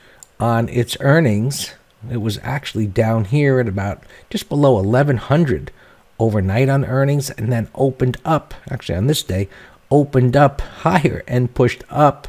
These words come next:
And now today, it's giving it back where the profit taking i-, is coming in.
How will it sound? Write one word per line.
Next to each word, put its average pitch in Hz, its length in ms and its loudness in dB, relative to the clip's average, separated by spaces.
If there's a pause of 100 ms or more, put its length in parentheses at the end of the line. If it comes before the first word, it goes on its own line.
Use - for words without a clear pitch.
(600)
And 113 120 2
now 120 140 4
today, 117 600 4
it's 104 220 -4
giving 107 340 2
it 95 160 -4
back 110 320 0
where 101 80 0
the 95 80 -4
profit 101 460 -4
taking 98 360 -2
i-, 90 140 -4
is 101 240 -6
coming 104 340 -2
in. 101 220 0